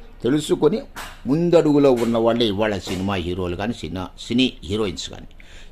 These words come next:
సినిమా సాంకేతిక నిపుణులు. అంతకంటే అసలు సినిమా హీరోలు, సినిమా హీరోయిన్సే మనం చెప్పుకుంటాం ఎంతసేపటికి. అది కాదు సినిమా అంటే. అసలు దాని వెనక ఉన్నదే సాంకేతిక నిపుణులు. వాళ్ళే సినిమాకు ఆయుపట్టు.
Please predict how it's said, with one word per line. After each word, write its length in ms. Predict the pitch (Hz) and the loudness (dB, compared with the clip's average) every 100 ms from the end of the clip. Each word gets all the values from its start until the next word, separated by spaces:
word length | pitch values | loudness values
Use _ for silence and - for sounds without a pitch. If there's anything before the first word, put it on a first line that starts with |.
| - | -18
సినిమా 500 | - - 156 151 131 | -6 -2 2 4 2
సాంకేతిక 760 | - - - 156 139 175 160 135 | -2 -6 -4 -4 0 0 0 -2
నిపుణులు. 420 | 113 92 90 82 | -2 -4 -8 -8
అంతకంటే 480 | - 107 135 135 - | -8 -6 -4 -6 -8
అసలు 160 | - - | -14 -12
సినిమా 400 | - 90 107 131 | -8 -4 0 2
హీరోలు, 460 | 127 131 131 135 135 | 2 2 2 0 0
సినిమా 360 | 123 117 139 | -2 0 2
హీరోయిన్సే 680 | 131 123 127 135 131 - 151 | 2 2 4 2 2 2 2
మనం 240 | 135 110 117 | 2 0 -2
చెప్పుకుంటాం 500 | 113 - 147 127 101 | -4 -2 0 0 -2
ఎంతసేపటికి. 720 | 95 90 98 123 110 98 - - - - - - | -4 -6 -4 -4 -4 -8 -12 -20 -20 -20 -20 -8
అది 220 | 95 95 | -6 -4
కాదు 340 | 87 92 117 - | -4 -4 -4 -4
సినిమా 340 | - 90 98 | -6 -4 -4
అంటే. 380 | 90 69 76 - - - - - - | -4 -8 -12 -16 -18 -20 -20 -10 -6
అసలు 320 | 110 143 135 | -2 -2 0
దాని 240 | 120 110 | 0 0
వెనక 280 | 101 120 123 | 0 -2 0
ఉన్నదే 300 | 110 110 104 | -2 0 -2
సాంకేతిక 600 | 92 110 107 117 98 - | -2 -4 -2 -2 -2 -4
నిపుణులు. 440 | 98 82 85 65 - - - - - | -6 -6 -8 -8 -14 -20 -20 -16 -6
వాళ్ళే 400 | 80 113 135 143 | -2 0 0 0
సినిమాకు 440 | 107 110 117 85 | 0 -2 -2 -2
ఆయుపట్టు. 540 | 85 104 101 87 - | -4 -4 -6 -10 -14